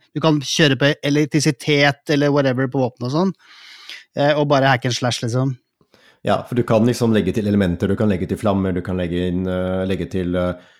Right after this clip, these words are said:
Speaker 2: gift, du kan legge til elektrisitet. Og selvfølgelig er det noen zombier som er immune mot det og det, ikke sant? Så det er ofte, eh, det der samspillet der.
Speaker 1: Mm.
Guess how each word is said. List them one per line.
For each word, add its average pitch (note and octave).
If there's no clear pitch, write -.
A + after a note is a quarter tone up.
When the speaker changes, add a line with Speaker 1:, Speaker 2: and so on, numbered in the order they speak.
Speaker 2:
gift, -
du G2
kan G2+
legge F#2
til D#2+
elektrisitet. G2
Og A2+
selvfølgelig F#2+
er F#2+
det F#2
noen F#2
zombier F2+
som G2
er F#2
immune G2+
mot F#2
det F2
og F2+
det, G#2+
ikke G#2
sant? G2+
Så F#2+
det F#2
er F2
ofte, F2+
eh, F2+
det F2
der E2+
samspillet F2
der. F2+
Speaker 1:
Mm. A#2